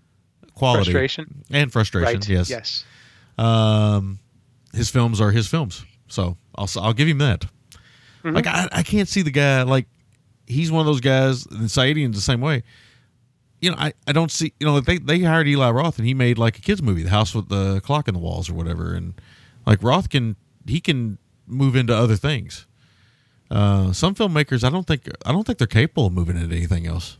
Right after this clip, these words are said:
Speaker 1: Like, I'd love
Speaker 2: Well, that's why I'm always, I'm always interested, speaking of, you know, just to tangent off to Zombie for a second, that he was at all involved with and was really pulling for that whole Broadway Brawlers thing.
Speaker 1: Yeah, me too.
Speaker 2: About the Flyers.
Speaker 1: Yeah.
Speaker 2: Uh, I mean,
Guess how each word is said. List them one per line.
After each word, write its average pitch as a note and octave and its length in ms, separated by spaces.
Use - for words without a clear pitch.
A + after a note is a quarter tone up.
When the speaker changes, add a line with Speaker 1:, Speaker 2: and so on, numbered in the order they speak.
Speaker 1:
Like, G2+ 240
I'd D#3 220
love C3 240
Speaker 2:
Well, C4 60
that's D#4 120
why F4+ 120
I'm C#4 100
always, A3+ 240
I'm F#3 180
always A3+ 200
interested, F#3 340
speaking D#3 300
of, C3 200
you E3 100
know, C3+ 140
just C3 260
to C3 100
tangent C#3 500
off B2 260
to B2 300
Zombie C3+ 400
for - 140
a - 20
second, B2+ 320
that C3+ 120
he B2 100
was C#3+ 180
at D3 240
all F3 280
involved B2+ 420
with B2+ 260
and C3+ 400
was B2+ 340
really D#3 260
pulling E3 320
for C#3+ 100
that B2 160
whole A#2 200
Broadway B2+ 400
Brawlers B2 500
thing. A#2+ 300
Speaker 1:
Yeah, F3 260
me B2+ 140
too. C3+ 380
Speaker 2:
About C#3 180
the - 80
Flyers. D3 640
Speaker 1:
Yeah. B2 160
Speaker 2:
Uh, C#3 580
I G3 40
mean, C#3+ 320